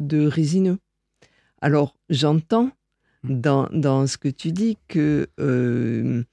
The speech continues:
Speaker 1: tu pointes du doigt non pas les stades pionniers de
Speaker 2: Hmm.
Speaker 1: pin d'Alep qui ont pas été plantés, mais qui, euh, arrivent parce qu'ils sont à l'aise dans des milieux ouverts et ensoleillés, ce que n'est pas le chêne. Il a besoin d'arriver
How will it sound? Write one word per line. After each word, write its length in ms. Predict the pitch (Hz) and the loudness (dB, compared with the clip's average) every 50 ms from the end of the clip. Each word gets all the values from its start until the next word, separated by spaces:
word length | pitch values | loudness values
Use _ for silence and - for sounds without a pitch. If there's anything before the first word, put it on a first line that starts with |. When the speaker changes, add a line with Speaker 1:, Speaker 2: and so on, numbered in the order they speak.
| _ _ _ _ _ | _ _ _ _ _
Speaker 1:
tu 140 | _ - 156 | _ -6 -6
pointes 440 | - - - 170 160 160 147 - 151 | -6 -2 0 0 2 2 0 0 -4
du 260 | 135 127 143 147 139 | -4 -2 -2 -2 -2
doigt 340 | - 156 170 185 185 190 185 | 0 0 2 2 2 2 2
non 340 | 175 170 170 175 185 196 180 | 4 4 4 2 2 0 0
pas 220 | - 208 190 190 | 0 0 0 2
les 140 | 180 165 147 | 2 0 -2
stades 320 | - - - 156 151 147 139 | -2 -4 -2 -2 0 -2 -4
pionniers 540 | - - - 160 156 156 156 160 160 160 | -6 -4 -2 0 0 2 2 2 2 0
de 80 | 139 143 | 0 -2
Speaker 2:
Hmm. 60 | 120 | -2
Speaker 1:
pin 120 | 107 139 139 | -2 -2 0
d'Alep 400 | 139 143 143 151 156 151 - _ | 0 2 2 2 0 -2 -4 _
qui 140 | _ - 123 | _ -4 -4
ont 100 | 123 123 | -4 -2
pas 120 | - 135 | -2 -2
été 240 | 131 135 - 151 143 | -2 -2 -2 -4 -4
plantés, 420 | - - 143 143 143 131 - 165 | -4 -4 -2 -2 -2 -2 -2 0
mais 240 | 160 156 143 127 120 - | 0 0 0 -2 -4 -6
qui, 500 | _ _ _ 143 143 139 139 135 135 127 | _ _ _ -4 -2 -2 0 0 0 0
euh, 140 | 123 120 123 127 - _ _ _ _ _ _ | 0 -2 -4 -6 -8 _ _ _ _ _ _
arrivent 640 | - 143 151 156 - 175 196 202 180 151 131 113 104 - _ _ _ | -2 0 0 0 -2 -2 0 0 0 0 -2 -4 -6 -10 _ _ _
parce 240 | 147 139 131 - | -4 -4 -4 -4
qu'ils 340 | - - 196 202 190 160 135 | -4 -2 0 0 0 0 -2
sont 240 | 123 - - 123 120 | -4 -4 -4 -2 0
à 140 | 131 135 139 | 0 0 2
l'aise 500 | 143 170 180 185 175 147 127 123 117 113 - _ _ _ _ _ _ _ - | 2 2 2 2 2 0 0 -2 -4 -4 -6 _ _ _ _ _ _ _ -6
dans 280 | 143 127 156 151 151 | -2 0 0 2 2
des 200 | 160 156 151 151 | 2 2 2 2
milieux 640 | 151 151 151 147 135 139 139 131 143 156 151 151 - - _ | 2 2 2 0 0 -2 -2 0 0 2 2 2 0 -2 _
ouverts 480 | - 190 170 160 143 165 160 160 156 - | -2 0 0 2 2 2 0 0 0 0
et 120 | 151 135 | 0 0
ensoleillés, 580 | 135 139 139 - - 151 143 147 143 143 160 151 | 0 0 -2 -2 -2 -2 0 0 0 0 0 -2
ce 140 | 147 - - | -2 -4 -6
que 100 | - 143 | -4 -2
n'est 140 | 120 127 120 | -2 -2 -2
pas 160 | - 107 107 | -4 -4 -4
le 100 | 107 123 | -4 -4
chêne. 420 | - - - 190 226 240 220 180 | -4 -2 -2 0 0 0 0 0
Il 160 | 110 139 135 | -2 0 0
a 60 | 139 131 | 0 -2
besoin 520 | 139 113 175 190 180 165 185 196 190 185 | -2 -2 -2 -2 0 0 0 0 0 0
d'arriver 580 | 175 160 139 123 135 139 127 147 151 147 156 | 0 -2 -2 -2 -4 -4 -2 -2 -4 -4 -6